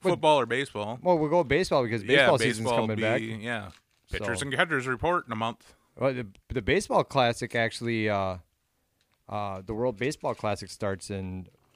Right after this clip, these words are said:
Speaker 1: uh, I think it's less than a month. So
Speaker 2: Sweet.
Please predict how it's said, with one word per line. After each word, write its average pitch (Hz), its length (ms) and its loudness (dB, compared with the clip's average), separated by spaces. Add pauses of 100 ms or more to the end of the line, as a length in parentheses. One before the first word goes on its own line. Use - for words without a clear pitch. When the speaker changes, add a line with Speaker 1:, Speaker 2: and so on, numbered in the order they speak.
(220)
Speaker 1:
uh, 95 760 -14 (100)
I 104 80 -12
think 117 280 -10
it's 110 200 -14
less 113 200 -6
than 107 120 -6
a 98 40 -6
month. 92 420 -10
So 82 440 -10 (160)
Speaker 2:
Sweet. - 440 -16